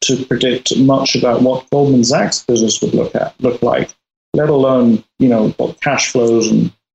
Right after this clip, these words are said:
uh, I mean, they were, they were, they, they, they were converted into a bank at one point. Uh, uh, I don't remember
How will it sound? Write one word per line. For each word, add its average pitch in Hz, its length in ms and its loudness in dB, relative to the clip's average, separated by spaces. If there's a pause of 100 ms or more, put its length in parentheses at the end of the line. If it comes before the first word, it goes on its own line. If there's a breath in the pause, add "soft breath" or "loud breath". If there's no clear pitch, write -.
(140)
uh, - 180 -2
I - 60 0
mean, 156 160 2
they 185 100 2
were, 190 140 2
they 170 240 2
were, 160 140 2
they, - 240 -4
they, - 260 -2
they 170 140 2
were 160 160 2
converted 143 520 0
into 131 280 2
a 110 80 -2
bank 156 380 0 (120)
at 190 80 -2
one 160 320 0
point. 170 340 0 (140)
Uh, - 380 0 (100)
uh, 131 200 0
I 139 100 0
don't 151 160 0
remember 135 340 2